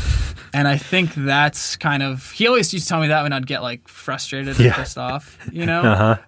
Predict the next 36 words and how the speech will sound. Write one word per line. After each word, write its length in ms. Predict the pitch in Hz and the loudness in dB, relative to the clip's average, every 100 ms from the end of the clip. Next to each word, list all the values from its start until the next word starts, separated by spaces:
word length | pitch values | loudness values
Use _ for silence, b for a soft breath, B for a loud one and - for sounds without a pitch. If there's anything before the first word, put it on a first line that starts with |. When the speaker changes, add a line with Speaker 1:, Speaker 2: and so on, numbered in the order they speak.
| - | -4
Speaker 1:
And 140 | 170 | -2
I 60 | 165 | 0
think 180 | 247 | 0
it's 100 | 277 | 0
a 60 | - | -2
great 300 | 156 160 151 | 0 0 -2
thing 400 | - 131 139 165 | -4 -4 -2 -2
because 580 | 156 139 147 135 - - _ _ _ _ _ _ - | -2 0 0 0 -4 -10 _ _ _ _ _ _ -4
it, 160 | 160 - | -4 -4
it's 160 | 156 151 | -6 -2
so 240 | - 180 | 2 2
valuable 880 | 165 139 123 127 135 139 147 160 165 - | 2 2 2 2 0 0 0 0 -2 -6
to 140 | - | -2
have 240 | 139 131 131 | 2 2 0
the 40 | |
perspective 540 | 127 127 - 123 139 135 | -2 -2 -2 -2 0 2
when 80 | |
you're 100 | 131 | 2
in 200 | - 120 | 0 -2
one 100 | 131 | 0
of 60 | 131 | 0
those 440 | 127 123 - - B B B B - | 0 -2 -4 -10 B B B B 0
uncomfortable, 880 | 139 131 - 135 131 135 123 123 | 0 2 2 2 2 0 2 0
heated 380 | 127 - 127 131 | -2 0 2 2
moments 640 | 131 123 131 151 - - B B B B B - | -2 -2 2 2 2 -6 B B B B B -4
to 160 | - | 0
just 440 | 160 160 160 - - _ | 2 4 4 2 -6 _
take 220 | - 160 139 | -4 -2 -2
a 60 | |
breath 500 | 120 117 120 - - - | -6 -8 -10 -14 -10 0
Speaker 2:
I 140 | 104 | 2
Speaker 1:
and 60 | 101 | 4
just 80 | 101 | 6
Speaker 2:
agree. 140 | 95 | 4
Speaker 1:
slow 320 | 87 160 156 | 4 2 2
down 480 | 147 135 131 131 131 | 2 2 0 -2 -4